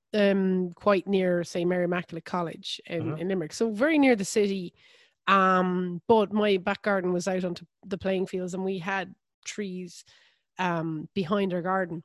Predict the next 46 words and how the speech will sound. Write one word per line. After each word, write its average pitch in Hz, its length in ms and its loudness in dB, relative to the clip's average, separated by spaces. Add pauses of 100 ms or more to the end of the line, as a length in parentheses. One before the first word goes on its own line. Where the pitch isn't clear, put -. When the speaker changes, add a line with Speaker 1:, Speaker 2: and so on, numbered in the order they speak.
(340)
Speaker 2:
Mm. 110 180 -14
Speaker 1:
And 196 400 2 (1300)
I 247 80 2
remember 320 260 8
in 269 160 10
school, 302 440 4
the 233 100 2
way, 262 260 2
like, 247 240 -4
I - 40 -12
don't - 160 -14
know, 170 140 -6
in 170 80 -6
first 208 360 -10
class 254 280 -4
or 226 60 -4
something, 220 400 -6
you 196 140 0
do 196 120 -4
your 185 240 -4
little 170 240 -10
project 180 720 -10
of 165 360 -12
what 175 280 -8
is 175 220 -8
this, 175 280 -8
what 170 160 -8
is 170 180 -8
that, 170 360 -6
and 180 160 -6
you'd 170 120 -6
rub 180 240 -2
a, 165 200 -4
a, 170 80 -8 (160)
a 175 60 -2
leaf 175 480 -8
and 160 220 -6
you, 156 60 -6
you 156 240 -8
Speaker 2:
Yeah. 175 200 2
Speaker 1:
know, 156 100 -6
you'd 165 240 -10
write 180 240 -4
a - 40 -8
little 180 140 -2
paragraph. 180 520 -4